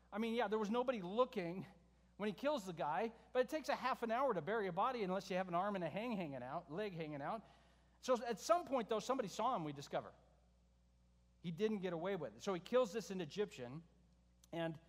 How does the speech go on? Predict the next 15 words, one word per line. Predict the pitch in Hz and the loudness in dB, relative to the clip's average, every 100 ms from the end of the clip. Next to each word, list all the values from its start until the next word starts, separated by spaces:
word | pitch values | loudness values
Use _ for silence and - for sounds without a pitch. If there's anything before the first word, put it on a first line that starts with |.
| - - 185 | -20 -14 -8
that | 175 | -4
goes | 170 | -4
back. | 170 175 | -2 -4
He's | 135 | -4
probably | 247 220 | -4 -4
feeling | 170 226 190 | -4 -4 -4
pretty | 208 214 | -6 -6
good | 285 339 185 - - | -6 -8 -12 -16 -10
for | |
himself. | 151 - 131 98 - - - | -8 -4 -6 -6 -14 -20 -20
The | |
great | 127 160 175 | -8 -6 -4
hero | 151 226 160 147 | -6 -4 -2 -2
is | 147 | -2
emerging. | 170 233 262 185 | 0 0 0 -4